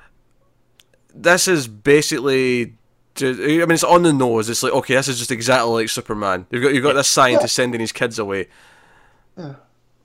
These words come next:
Speaker 3: And
Speaker 2: Yeah,
Speaker 3: so
Speaker 2: that's what
Speaker 3: the first part, I feel this is very indicative of Robinson, uh, lately,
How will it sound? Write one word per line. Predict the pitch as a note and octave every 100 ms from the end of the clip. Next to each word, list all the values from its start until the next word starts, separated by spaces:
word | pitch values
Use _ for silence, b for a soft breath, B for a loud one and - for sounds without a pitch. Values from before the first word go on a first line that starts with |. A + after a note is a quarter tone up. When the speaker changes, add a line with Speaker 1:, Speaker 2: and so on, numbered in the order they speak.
| _ _ b b b G#3
Speaker 3:
And | A3
Speaker 2:
Yeah, |
Speaker 3:
so | C4+ B3+
Speaker 2:
that's | -
what | - -
Speaker 3:
the | A3
first | - C#4+ D#4 -
part, | C4 C4+ B3 -
I | G3
feel | G3 G#3+
this | G3+ G#3+
is | B3
very | G#3 G#3
indicative | F#3 F3 F3+ E3
of | C#3+ C#3+
Robinson, | C3 D3 D3+ D#3+ E3 D#3+ _ _ _ _ _ _ C#3
uh, | C#3+ C#3 C#3
lately, | D#3 D3+ E3+ E3+ D3+ C#3 C3